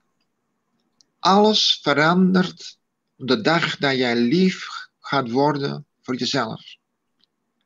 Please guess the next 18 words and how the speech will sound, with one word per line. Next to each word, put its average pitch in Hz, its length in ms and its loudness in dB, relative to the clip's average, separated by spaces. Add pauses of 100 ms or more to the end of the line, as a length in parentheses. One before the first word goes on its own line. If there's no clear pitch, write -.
(200)
En 120 220 -4
daardoor 151 360 2
ook 147 180 -4
voor 131 180 -8
degene, 135 680 -6 (240)
wie 139 260 2
dan 131 180 0
ook, 120 200 -4
die 120 100 -4
je 113 100 -8
tegenkomt. - 840 -14 (1400)
Kijk, - 400 -6
al 190 220 2
wat 170 180 -2
jullie 160 220 0
denken 143 340 -2
en 127 180 -8
voelen, 170 680 -4